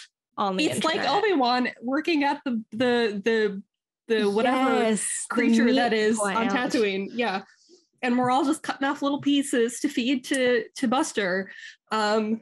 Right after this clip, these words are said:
Speaker 2: Buster is
Speaker 1: <laughs> Buster
Speaker 2: sleeping
Speaker 1: eats the
Speaker 2: delicately.
Speaker 1: hot takes.
Speaker 2: Yeah, <laughs> Buster, if you're not familiar with my dog, Buster,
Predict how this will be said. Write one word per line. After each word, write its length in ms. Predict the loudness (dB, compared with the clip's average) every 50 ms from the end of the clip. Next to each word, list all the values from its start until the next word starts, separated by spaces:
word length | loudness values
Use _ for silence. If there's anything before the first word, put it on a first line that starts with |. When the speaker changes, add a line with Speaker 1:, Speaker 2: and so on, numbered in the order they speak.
| -8 -18 -20 -20 -20 _ _ _ _ _ _ _ _ _
Speaker 2:
Buster 300 | -4 -2 0 0 0 0
is 140 | 0 0 0
Speaker 1:
<laughs> 20 |
Buster 220 | 0 0 0 2 2
Speaker 2:
sleeping 80 | 2 2 2 2
Speaker 1:
eats 200 | 2 2 2 2
the 60 | 2
Speaker 2:
delicately. 80 | 2 2
Speaker 1:
hot 220 | 2 0 -2 -2
takes. 680 | -2 -2 0 0 0 -2 -4 -8 -10 -8 -8 -8 -8 -10 _ _ _ _ _
Speaker 2:
Yeah, 220 | -2 0 2 2 4 4 4 2 0 -2 -4
<laughs> 340 | -8 -14 -18 _ _ -4 -2
Buster, 520 | 0 -2 0 0 -2 0 0 0 -2 -2 -4 -10 -18 -20 -20 -20 -20 -20 _
if 120 | -4 0 0
you're 100 | 2 2
not 200 | 2 0 -2 -2
familiar 380 | -2 -2 0 0 0 2 2
with 160 | 2 2 2 0
my 140 | -2 -2
dog, 320 | 0 0 0 -2 -2 -4 -6
Buster, 560 | -8 -8 -8 -6 -6 -4 -4 -2 -4 -6 -8